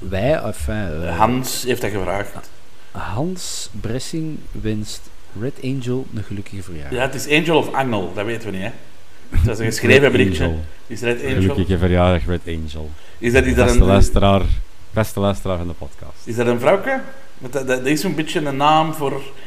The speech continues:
Speaker 2: iemand die bepaalde diensten levert, Red Angel.
Speaker 3: Misschien,
Speaker 2: Hmm.
Speaker 3: misschien moeten we het gewoon mysterieus houden.
Speaker 2: Dat mag.
Speaker 3: Het is een, eh, een Red Angel.
Speaker 2: Red Angel.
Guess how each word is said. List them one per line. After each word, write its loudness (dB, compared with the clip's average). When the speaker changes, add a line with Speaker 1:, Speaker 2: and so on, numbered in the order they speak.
Speaker 2:
iemand 0
die -2
bepaalde 4
diensten 0
levert, 0
Red -4
Angel. -4
Speaker 3:
Misschien, 6
Speaker 2:
Hmm. -2
Speaker 3:
misschien 2
moeten 6
we 6
het 0
gewoon 10
mysterieus 4
houden. -2
Speaker 2:
Dat -4
mag. -2
Speaker 3:
Het -2
is 4
een, 4
eh, 2
een 2
Red 2
Angel. -4
Speaker 2:
Red -8
Angel. -6